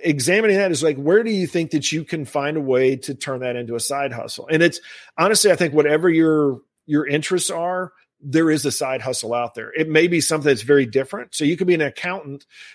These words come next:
that is, you, maybe you have a podcast, you know, if it's fantasy football, you have a podcast about fantasy football, or you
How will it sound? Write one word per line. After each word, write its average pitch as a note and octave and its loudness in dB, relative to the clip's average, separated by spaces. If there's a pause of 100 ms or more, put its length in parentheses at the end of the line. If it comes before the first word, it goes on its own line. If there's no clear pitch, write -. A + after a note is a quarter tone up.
(100)
that D3+ 2
is, C#3+ 4 (340)
you, C#3+ -6
maybe C#3+ 2
you D3 4
have D3+ 4
a C#3+ 4
podcast, C#3 -2
you C#3 0
know, C3 -2
if B2 -4
it's B2 -6
fantasy D3 0
football, E3 2
you D3 4
have E3 4
a E3+ 0
podcast C#3+ 0
about C3 -4
fantasy A#2+ -8
football, A2+ -6
or C#3+ 2
you C#3+ 2